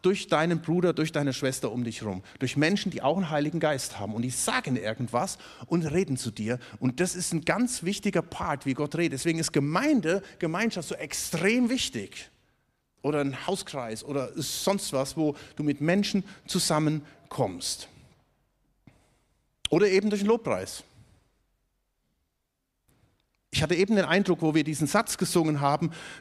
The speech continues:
„Dunkel um Dunkel weicht deinem Licht“, dass hier Leute drin waren, die das so persönlich berührt haben, die plötzlich dieses Dunkel gesehen haben und das Dunkel gesehen haben und plötzlich das Licht gesehen haben. Dass Gott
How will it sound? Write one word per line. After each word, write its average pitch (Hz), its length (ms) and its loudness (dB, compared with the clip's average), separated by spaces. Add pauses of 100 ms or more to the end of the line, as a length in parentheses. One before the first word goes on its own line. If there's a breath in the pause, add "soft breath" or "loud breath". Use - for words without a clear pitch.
(120)
„Dunkel 214 480 4
um 147 300 0
Dunkel 190 540 4
weicht 147 340 2
deinem 156 260 2
Licht“, 190 340 0 (240 loud breath)
dass 143 140 0
hier 143 100 4
Leute 185 340 4
drin 196 300 2
waren, 147 240 2 (440 loud breath)
die 156 80 2
das 151 260 0
so 214 200 4
persönlich 208 720 2
berührt 202 420 4
haben, 139 220 0
die 139 100 0
plötzlich 196 440 0 (200 loud breath)
dieses 139 300 2
Dunkel 240 320 6
gesehen 190 440 2
haben 156 200 2
und 131 100 4
das 127 220 0
Dunkel 220 280 6
gesehen 175 420 0
haben 147 140 -2
und 131 180 0
plötzlich 202 280 2
das 190 180 -4
Licht 170 440 0
gesehen 117 440 -2
haben. 90 300 -14 (640)
Dass - 180 -4
Gott 226 300 2